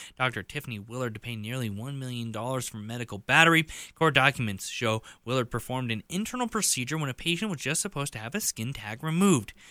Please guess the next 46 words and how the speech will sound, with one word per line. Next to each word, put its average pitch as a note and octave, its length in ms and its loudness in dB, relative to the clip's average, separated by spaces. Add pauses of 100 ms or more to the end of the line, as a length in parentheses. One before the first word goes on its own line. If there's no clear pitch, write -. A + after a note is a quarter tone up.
(300)
Ballner G#2 320 -2
Injury A#2+ 640 0
told A2+ 240 -6
area A2 300 -2
reporters C3 480 -4
that A#2 100 -2
the G#2+ 160 -8
internal D3+ 300 -6
surgery A#2+ 400 -4 (240)
has A#2+ 100 -6
had C3 160 -2
a A2+ 60 -2
lingering E3+ 400 -4
impact D3+ 420 -4
on D3 80 -6
their D#3+ 140 -4
patient. F3+ 600 2 (260)
The G#2 60 -8
law G#2 140 -2
firm G#2+ 260 -6
added A#2+ 360 -6
that A2 140 -6
this B2 260 -4
isn't C#3+ 140 -10
the D3+ 100 -8
first C#3+ 240 0
time G#2+ 120 -4
Willard A2 280 -6
had G#2+ 160 -8
been G#2+ 120 -6
in G2 120 -8
trouble A#2 340 -8
with G#2 180 -12 (260)
medicine, C#3 500 -4
as G#2 160 -4
her G#2+ 320 -4 (160)
and G2+ 100 -10
her C3 160 -2
husband B2+ 340 0
were G#2 100 -6
also G2 200 -6
sued G#2+ 480 -2
back G#2+ 220 -10
in G#2 80 -12
twenty A#2 240 -10
seventeen. G2 760 -8